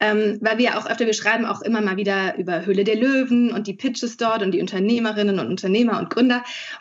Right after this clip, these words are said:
Und, ähm, da begegnet einem ja auch ganz oft dieses Problem, dass die Investoren eine Idee, eine, gerade eine nachhaltige oder eine soziale Idee grundsätzlich total toll finden,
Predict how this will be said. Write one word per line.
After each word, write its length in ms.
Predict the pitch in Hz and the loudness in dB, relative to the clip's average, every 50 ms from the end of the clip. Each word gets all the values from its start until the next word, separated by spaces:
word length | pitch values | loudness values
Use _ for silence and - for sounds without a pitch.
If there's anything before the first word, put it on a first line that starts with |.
| _ - | _ 0
Und, 320 | 226 226 233 233 226 233 - | 2 2 4 2 2 0 0
ähm, 280 | - 220 226 233 226 226 - - 208 | 0 0 2 0 0 0 -2 0 0
da 120 | 214 233 | 0 2
begegnet 460 | 240 269 254 240 262 269 302 254 - | 0 0 0 -2 0 0 -2 0 0
einem 160 | - 220 240 | 0 0 2
ja 160 | 247 - - 233 | 2 0 -2 -4
auch 80 | - | -4
ganz 260 | - 220 240 240 - | -2 -2 -2 0 -2
oft 240 | - 220 254 - - | -2 -4 -4 -4 -6
dieses 240 | 254 233 226 214 - | -6 -6 -6 -8 -12
Problem, 600 | - - 208 175 160 180 185 185 220 247 277 320 392 403 - - - - - - | -8 -6 -6 -2 0 0 2 2 2 2 2 2 0 -2 -4 -12 -20 -20 -12 -4
dass 240 | - 226 233 233 - | -2 -2 -2 -2 0
die 260 | - 240 240 240 233 | 0 2 2 2 2
Investoren 1160 | 208 - - - - 233 220 202 202 202 - - _ - - - 214 233 262 294 330 370 359 | 0 -2 -4 -2 0 0 0 0 -2 -4 -8 -14 _ -12 -4 -2 0 0 2 2 0 0 0
eine 180 | 254 - 254 214 | 0 0 0 0
Idee, 480 | 220 220 - 190 233 262 285 294 285 - - - _ _ - | 0 0 2 2 2 2 2 0 -2 -4 -8 -14 _ _ -6
eine, 180 | - 208 208 202 | -2 -2 -2 0
gerade 240 | 208 190 202 233 214 | 0 0 0 0 0
eine 140 | 202 170 170 | 0 0 2
nachhaltige 580 | 196 254 330 330 285 247 240 240 254 208 214 | 2 2 2 0 -2 -2 -2 -2 -4 -4 -2
oder 100 | 190 190 | -2 -2
eine 120 | 190 185 170 | -2 -4 -4
soziale 400 | 180 160 - 156 160 262 254 208 | -8 -8 -6 -4 -2 0 0 -2
Idee 220 | 214 208 220 214 | -2 -2 -4 -2
grundsätzlich 580 | - - 285 349 - - 233 226 - 233 226 226 | 0 2 2 2 2 0 -2 -2 -4 -6 -6 -6
total 500 | 240 202 - - - 220 226 247 254 247 | -6 -8 -8 -8 -4 -2 0 0 0 -2
toll 360 | - - 233 233 262 285 285 | -4 -2 0 0 2 2 0
finden, 600 | 277 - 247 254 269 277 262 - 302 330 339 | 0 0 2 2 2 0 0 0 0 0 0